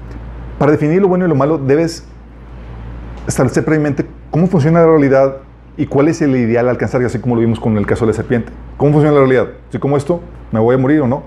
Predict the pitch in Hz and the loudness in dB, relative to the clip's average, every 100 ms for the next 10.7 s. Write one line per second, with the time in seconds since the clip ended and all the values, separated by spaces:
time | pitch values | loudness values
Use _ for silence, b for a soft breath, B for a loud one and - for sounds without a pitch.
0 | - 104 104 98 127 113 107 107 - - | -8 -4 -2 0 0 0 2 0 -2 -10
1 | - - 110 104 - - - - - 98 | -20 -8 -2 -2 -4 -10 -16 -10 -4 -4
2 | 90 92 104 101 104 104 101 92 - 101 | -4 -2 0 2 2 0 0 -2 -4 -4
3 | 98 104 101 - - B B B B B | -4 -4 -4 -6 -12 B B B B B
4 | 147 156 165 175 220 190 160 147 165 208 | 2 2 2 0 0 0 0 0 0 2
5 | 190 135 131 123 127 139 - - B B | 2 2 2 0 -2 -4 -6 -18 B B
6 | B B B - - - - - - - | B B B -16 -16 -14 -14 -16 -16 -16
7 | - - - - - - - - - - | -16 -16 -16 -16 -16 -16 -16 -16 -16 -16
8 | - - - - 165 131 180 208 190 143 | -14 -8 -4 0 2 4 4 2 2 2
9 | 143 135 170 185 170 127 127 135 - - | 2 2 2 2 2 2 2 0 -2 -18
10 | - - - 139 175 165 - | -20 -14 -6 -2 0 0 -2